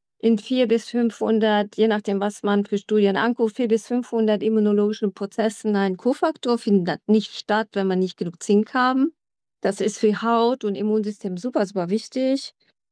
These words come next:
Dann Magnesium, das ist, äh, fünfhundert verschiedene Stoffwechsel-, äh, Vorgänge, inklusive Entspannung von Muskeln. Eisen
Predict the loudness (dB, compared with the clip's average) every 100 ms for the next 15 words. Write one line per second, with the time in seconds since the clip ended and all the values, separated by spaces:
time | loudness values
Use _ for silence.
0 | _ _ _ -2 2 2 2 4 4 2
1 | 0 0 0 0 -4 _ _ -10 -10 -4
2 | -2 -2 -6 -20 -20 _ _ -20 _ -10
3 | -10 -10 -8 -4 2 2 2 0 0 -2
4 | -4 -4 0 2 2 0 -2 -2 -6 -4
5 | -4 -4 _ -18 -6 0 2 0 -4 _
6 | -2 2 2 0 -2 -2 -4 0 0 0
7 | -4 -2 -2 -2 -4 -2 0 0 -2 -2
8 | 0 0 -2 0 2 0 -4 _ _ _
9 | _ _ -2 0 0 -2 -2 0 0